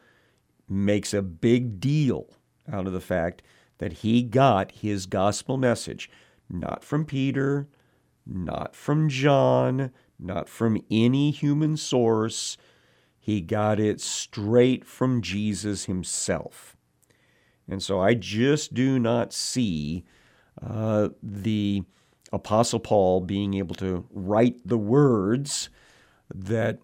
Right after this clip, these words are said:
seem to indicate, uh, a, a stepping away relationship, uh, with Jesus Christ that we'll see here in a little bit in this letter.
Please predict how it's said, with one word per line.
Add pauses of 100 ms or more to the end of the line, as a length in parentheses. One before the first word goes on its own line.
seem
to
indicate, (420)
uh,
a, (720)
a (580)
stepping
away
relationship, (460)
uh,
with
Jesus
Christ
that
we'll
see
here
in
a
little
bit
in
this
letter.